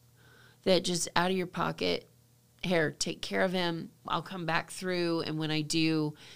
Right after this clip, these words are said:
you know, if he's needed to stay here anymore, I'll take care of it." Um,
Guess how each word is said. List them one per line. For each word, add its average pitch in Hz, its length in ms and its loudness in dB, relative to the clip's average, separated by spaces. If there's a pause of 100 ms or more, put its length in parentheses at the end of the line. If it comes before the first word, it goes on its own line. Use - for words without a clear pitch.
you 170 140 -2
know, 147 320 0
if 156 160 0
he's 160 260 -2
needed 156 340 -2
to 139 100 -4
stay 143 240 -2
here 147 320 -4
anymore, 151 680 0
I'll - 140 -2
take - 180 -8
care - 140 -8
of - 100 -10
it." - 120 -10 (100)
Um, 151 400 4